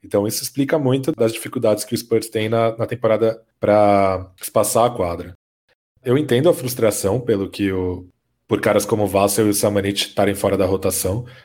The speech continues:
Eu até acho que o Samanit tem um conjunto de, de ferramentas que é mais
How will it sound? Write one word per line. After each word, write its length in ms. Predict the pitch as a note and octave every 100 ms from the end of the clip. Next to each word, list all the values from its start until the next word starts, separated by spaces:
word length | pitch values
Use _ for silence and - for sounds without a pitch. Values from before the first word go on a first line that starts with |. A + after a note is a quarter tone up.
| -
Eu 100 | B2
até 200 | A#2+ D#3
acho 180 | D3 -
que 60 |
o 20 | D3+
Samanit 540 | C#3 C3 G#2+ G#2+ -
tem 140 | B2
um 100 | B2
conjunto 500 | B2 A#2 G#2 A#2 A#2
de, 600 | G2 G2+ G#2 G2 F#2+ F#2 _ _ _
de 140 | G2+ G2+
ferramentas 600 | - G#2 F#2+ F#2+ A2+ A2
que 100 | G#2
é 20 |
mais 380 | F#2+ G#2+ A#2+